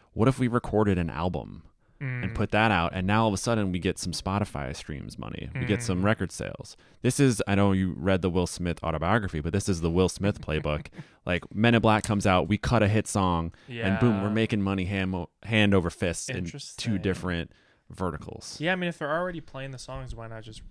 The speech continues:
Speaker 2: you know, they're already recording them, right?
Speaker 1: That's what I'm saying.
Speaker 2: Smart. That's smart.
Speaker 1: The T V show doesn't even need to be good. We can make so much money with this music. <laughs>
Speaker 2: As if Amazon didn't have enough money already.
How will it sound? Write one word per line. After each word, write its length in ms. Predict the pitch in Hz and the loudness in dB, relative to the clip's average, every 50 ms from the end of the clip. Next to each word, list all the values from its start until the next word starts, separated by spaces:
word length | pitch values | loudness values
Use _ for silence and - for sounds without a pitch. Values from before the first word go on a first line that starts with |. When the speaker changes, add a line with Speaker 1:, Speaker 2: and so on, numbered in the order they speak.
| - - - | -20 -20 -18
Speaker 2:
you 80 | - - | -16 -14
know, 60 | 90 | -8
they're 140 | 92 123 127 | -4 0 0
already 180 | 156 165 156 135 | 2 0 0 -2
recording 500 | 110 113 - - 127 127 127 117 110 113 | -6 -8 -10 -8 -8 -8 -8 -10 -12 -14
them, 240 | - 131 135 135 - - _ _ _ _ _ _ _ _ | -14 -14 -16 -16 -20 -20 _ _ _ _ _ _ _ _
right? 200 | 123 117 113 - - - _ _ - | -10 -10 -10 -10 -12 -18 _ _ -10
Speaker 1:
That's 140 | 101 95 92 | -8 -6 -4
what 60 | 90 | -4
I'm 80 | 85 | -6
saying. 340 | 82 101 - 117 - - - - _ - _ _ _ _ _ _ _ _ | -6 -8 -8 -8 -10 -12 -16 -20 _ -20 _ _ _ _ _ _ _ _
Speaker 2:
Smart. 340 | _ - - - - - - - - - _ _ - _ _ _ | _ -20 -18 -16 -16 -16 -18 -20 -20 -20 _ _ -20 _ _ _
That's 120 | 156 - | -14 -14
smart. 320 | - - 330 - - - - - | -12 -12 -12 -12 -14 -14 -18 -14
Speaker 1:
The 180 | - 123 120 135 | -4 2 2 4
T 140 | - 170 185 | 4 4 4
V 80 | 175 185 | 4 4
show 160 | - 180 156 | 4 4 4
doesn't 220 | 135 131 117 117 | 4 4 4 4
even 140 | 117 107 104 101 | 2 2 2 2
need 140 | 95 87 | 0 0
to 40 | 98 | 0
be 120 | 80 87 82 | -2 -2 0
good. 240 | 85 87 82 76 | 0 0 0 0
We 80 | 82 92 | -2 -2
can 120 | 90 101 | 0 0
make 140 | 98 98 92 | 0 0 0
so 140 | - - 110 | 0 0 0
much 160 | 107 101 - 98 | 0 0 0 0
money 260 | 98 95 92 90 90 85 - - - _ | 0 2 2 2 2 0 -2 -8 -8 _
with 160 | 98 98 - | -4 -2 0
this 140 | - 98 - | 0 -2 0
music. 480 | 104 101 95 90 92 92 95 - - - - - - - 120 - - | 2 0 0 2 0 0 0 -2 -4 -4 -2 0 2 2 0 0 -2
<laughs> 400 | - - - - - - - - | -12 -16 -18 -16 -16 -14 -12 -10
Speaker 2:
As 140 | 131 131 147 | -10 -6 -6
if 120 | 180 165 - | -6 -6 -4
Amazon 580 | 147 139 139 143 135 135 127 120 120 117 113 110 | -4 -4 -4 -2 -2 -2 -4 -4 -4 -8 -10 -12
didn't 200 | 107 117 110 110 107 | -14 -14 -14 -14 -14
have 220 | 107 104 101 - | -14 -16 -16 -16
enough 260 | - - - - _ | -16 -16 -16 -18 _
money 240 | - - - - - | -18 -18 -18 -18 -18
already. 400 | - - - - - - - 160 | -18 -18 -18 -20 -20 -20 -20 -20